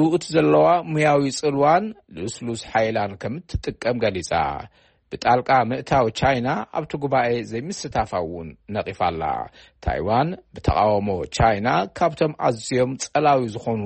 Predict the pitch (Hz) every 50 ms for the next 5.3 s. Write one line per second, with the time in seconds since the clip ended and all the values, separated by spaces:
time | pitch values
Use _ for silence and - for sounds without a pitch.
0 | 101 - - - 113 117 113 110 107 104 - - 104 104 101 98 95 - _ -
1 | 110 104 95 95 101 87 101 120 139 156 156 - - - - - 165 160 143 127
2 | 117 107 101 101 95 92 - 92 87 80 78 71 55 - - - - - _ _
3 | _ - - - - - _ _ - - 123 127 123 - 147 160 202 202 160 -
4 | 170 139 123 117 110 107 104 104 117 131 156 180 170 143 120 117 110 - - 120
5 | 113 - - - 113 113